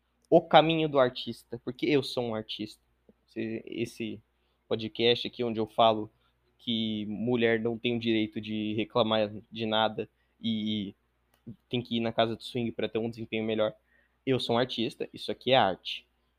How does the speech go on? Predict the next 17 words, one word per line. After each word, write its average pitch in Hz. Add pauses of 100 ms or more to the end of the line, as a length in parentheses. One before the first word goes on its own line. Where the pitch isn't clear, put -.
(680)
Então 127
eu 156
estava 139
lendo 113
O -
Caminho 107
do 101
Artista. - (100)
É 113
um 117
livro, 104 (400)
parece 120
bom, 110 (240)
eu 110
só 104
li, 113
ó, 98